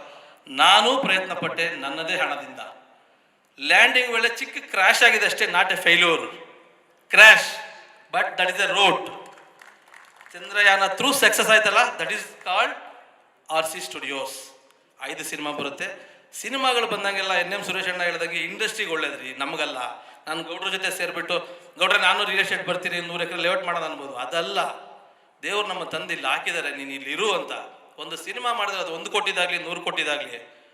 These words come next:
ಅದು ಇಂಡಸ್ಟ್ರಿ ಅವ್ರು ಎಲ್ಲರೂ ಊಟ ಮಾಡ್ತಾರೆ, ಎಲ್ಲರೂ. So ಹಾಗಾಗಿ ನಾವು ಇಂಡಸ್ಟ್ರಿನ ಗೌರವಿಸೋಣ.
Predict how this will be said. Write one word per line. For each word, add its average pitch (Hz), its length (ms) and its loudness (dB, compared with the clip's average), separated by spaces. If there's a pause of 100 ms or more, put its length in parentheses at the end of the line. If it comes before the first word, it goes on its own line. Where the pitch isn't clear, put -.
(260)
ಅದು 131 160 -8
ಇಂಡಸ್ಟ್ರಿ 160 420 -6
ಅವ್ರು 156 140 -6
ಎಲ್ಲರೂ 208 240 -2
ಊಟ 202 160 -2
ಮಾಡ್ತಾರೆ, 151 420 -6
ಎಲ್ಲರೂ. 196 680 -2 (680)
So 151 100 -4
ಹಾಗಾಗಿ 165 320 0
ನಾವು 151 220 -2
ಇಂಡಸ್ಟ್ರಿನ 151 600 -8
ಗೌರವಿಸೋಣ. 143 440 -4